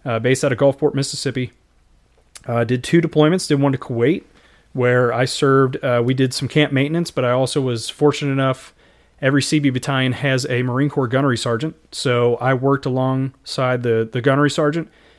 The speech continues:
and a, another petty officer, and we served as the range coaches. So we, we trained and pushed people into Iraq, other C Bs and other folks. We trained them in tactics, and then we sent 'em off. Um,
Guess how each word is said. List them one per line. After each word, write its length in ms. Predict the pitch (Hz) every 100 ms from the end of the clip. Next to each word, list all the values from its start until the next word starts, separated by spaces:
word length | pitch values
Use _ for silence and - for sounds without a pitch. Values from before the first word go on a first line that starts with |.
| _ -
and 500 | 123 120 120 120 -
a, 340 | 131 120 117 117
another 300 | 123 127 127
petty 280 | - 156 127
officer, 420 | 120 - 156 160 _ _ _ -
and 240 | 123 123
we 160 | 127 139
served 400 | - 139 131 127
as 240 | 123 120
the 60 | 120
range 320 | 135 175 160
coaches. 340 | 107 - -
So 160 | - 117
we, 320 | 117 143 143
we 220 | 135 123
trained 600 | 117 - 147 156 156 160 -
and 440 | 131 127 123 123 - _ _ _ _ _
pushed 300 | - 156 -
people 260 | 170 151 139
into 220 | 143 151
Iraq, 460 | 139 151 123 139 - -
other 220 | 131 135
C 260 | - 151 139
Bs 440 | 147 151 151 -
and 340 | 131 123 123
other 220 | 127 139 143
folks. 500 | 147 143 147 - - - _ -
We 100 | 123
trained 260 | - 143 135
them 100 | 123
in 80 |
tactics, 720 | 110 156 160 160 147 - - -
and 300 | 131 127 123
then 180 | 123 120
we 140 | 127
sent 280 | 127 - 120
'em 100 | 135
off. 340 | 175 156 - _ _ _ _ _ _ -
Um, 440 | 123 117 110 110